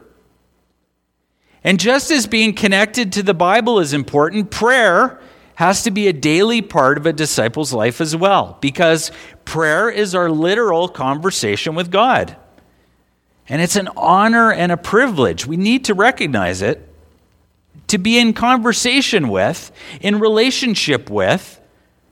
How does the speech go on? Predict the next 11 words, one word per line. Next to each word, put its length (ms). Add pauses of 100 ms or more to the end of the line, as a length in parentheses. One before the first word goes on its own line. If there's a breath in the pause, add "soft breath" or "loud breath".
(120)
the 80
creator 640
of 160
all 220
things. 640 (1300 soft breath)
He 160
waits 460
to 100
hear 240
from 260
us. 460